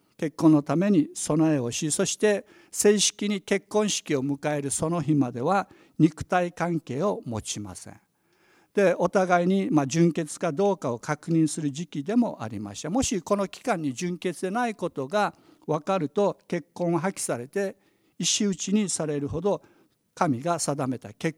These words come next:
婚を彼らは重んじました。で、ヨセフは十三歳、十四歳ぐらいだっただろうと言われています。で、ここにあるように、彼はダビデの家系でした。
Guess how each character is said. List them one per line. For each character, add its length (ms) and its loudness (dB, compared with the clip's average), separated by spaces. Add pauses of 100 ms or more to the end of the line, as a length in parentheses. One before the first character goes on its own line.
(140)
婚 300 -4
を 220 -4 (100)
彼 200 -6
ら 120 -8
は 240 -2 (520)
重 280 0
ん 40 -10
じ 120 -18
ま 180 -20
し 80 -20
た。 140 -20 (720)
で、 100 4
ヨ 120 6
セ 140 4
フ 100 6
は 280 4
十 220 0
三 260 2
歳、 360 -2
十 160 2
四 160 2
歳 160 0
ぐ 100 -4
ら 80 2
い 160 -2
だ 120 0
っ 80 -14
た 120 -6
だ 100 -6
ろ 120 -4
う 40 -6
と 100 -6
言 100 0
わ 40 -6
れ 80 -10
て 120 -18
い 20 -20
ま 120 -20
す。 120 -20 (320)
で、 120 2
こ 140 0
こ 120 4
に 100 6
あ 80 6
る 80 2
よ 140 2
う 40 2
に、 140 6
彼 240 2
は 300 4 (520)
ダ 200 8
ビ 120 2
デ 140 0
の 300 4 (760)
家 180 -8
系 260 0
で 120 -8
し 140 -10
た。 100 -20